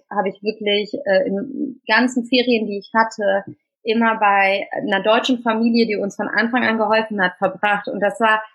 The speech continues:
ich hab, bin da in die deutsche Kultur eingetaucht. Dadurch habe ich überhaupt gelernt, okay, da gibt's ja auch noch eine andere Kultur, die machen die Dinge anders.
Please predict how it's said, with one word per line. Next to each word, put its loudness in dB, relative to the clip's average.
ich 0
hab, 0
bin 0
da 0
in 0
die 0
deutsche 0
Kultur -2
eingetaucht. -2
Dadurch 0
habe 2
ich -4
überhaupt 0
gelernt, 0
okay, 0
da -2
gibt's -2
ja 2
auch 0
noch 0
eine 0
andere 2
Kultur, 0
die -2
machen 0
die -8
Dinge -2
anders. 0